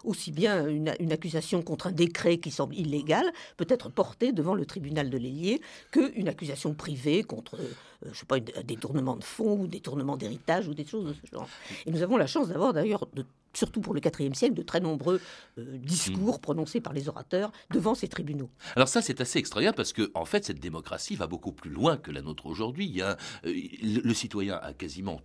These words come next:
Speaker 2: tous les pouvoirs, euh, judiciaires, politiques, puisqu'il contrôle,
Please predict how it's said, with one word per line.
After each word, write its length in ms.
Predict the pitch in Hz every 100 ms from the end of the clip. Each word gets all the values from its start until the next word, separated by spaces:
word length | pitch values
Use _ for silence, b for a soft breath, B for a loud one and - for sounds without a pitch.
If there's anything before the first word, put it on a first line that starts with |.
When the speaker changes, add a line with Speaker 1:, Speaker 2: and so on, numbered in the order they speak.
| -
Speaker 2:
tous 160 | 82
les 100 | 80
pouvoirs, 680 | 80 107 110 160 180 180 90
euh, 40 | 76 B -
judiciaires, 760 | 73 76 73 76 - 117 156
politiques, 460 | 156 82 92 175 -
puisqu'il 300 | 78 - 82
contrôle, 600 | - 80 76 92 92 90